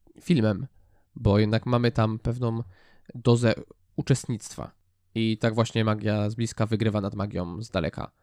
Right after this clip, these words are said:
bo też, y, nasi goście uczestniczą w niej bardziej niż są tylko i wyłącznie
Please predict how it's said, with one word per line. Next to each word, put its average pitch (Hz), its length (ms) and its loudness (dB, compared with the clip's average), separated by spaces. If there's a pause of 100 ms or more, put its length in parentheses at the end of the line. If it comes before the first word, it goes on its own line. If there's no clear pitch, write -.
(720)
bo 113 80 0
też, - 300 2
y, 95 320 0
nasi 107 200 -4
goście 107 340 -2
uczestniczą 113 580 -2
w 110 60 -12
niej 101 100 -2
bardziej 107 360 0
niż 101 280 -4
są 95 240 -4
tylko 107 260 0
i 107 60 4
wyłącznie 101 440 -4